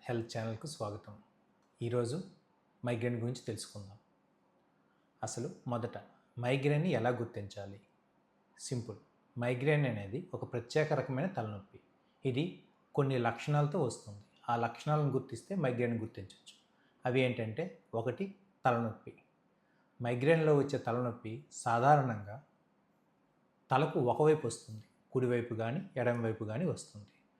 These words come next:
అందుకే దీన్ని పార్శ్వపు నొప్పి అంటాం. అయితే కొన్నిసార్లు పైన తల వెనుక భాగంలో కూడా రావచ్చు. ఇది వస్తే కొంచెం తీవ్రంగా వస్తుంది. వచ్చినప్పుడు సాధారణంగా కొన్ని గంటల నుంచి కొన్ని రోజుల వరకు ఉంటుంది. తర్వాత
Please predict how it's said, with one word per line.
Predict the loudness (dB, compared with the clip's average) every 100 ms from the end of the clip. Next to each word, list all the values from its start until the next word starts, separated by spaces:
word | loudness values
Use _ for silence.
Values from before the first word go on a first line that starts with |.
| _ _ -4
అందుకే | -2 2 2
దీన్ని | 2 0 -2
పార్శ్వపు | 2 4 4 2 -4 -4
నొప్పి | -4 -4 -4
అంటాం. | -4 -4 -10 -18 _ _ -10
అయితే | -6 -6 -8 -16 _ _
కొన్నిసార్లు | -6 -4 -2 0 0
పైన | -2 -2 0 -4 -6 -14 -2
తల | 0 2
వెనుక | 0 2
భాగంలో | 6 6 6 2
కూడా | 2 0
రావచ్చు. | 0 -4 -10 -18 _ _ _ _ _ _ _ _ _ _ -4
ఇది | 0
వస్తే | 0 -2 -6 -6 2
కొంచెం | 4 4 2
తీవ్రంగా | 4 4 6 6 6
వస్తుంది. | 4 0 -4 -2 -4 -8 _ -2
వచ్చినప్పుడు | -2 0 2 2 0 -6 -6 -8
సాధారణంగా | 2 4 6 4 4 2
కొన్ని | 4 4 6 4
గంటల | 4 2 -2
నుంచి | -2 -4 -8 -12 2
కొన్ని | 4 6
రోజుల | 6 4 4 0
వరకు | -4 -2 -2
ఉంటుంది. | -2 -4 -14 -20 _ _ _ _ _ _ _ _ _ 0
తర్వాత | 2 2 0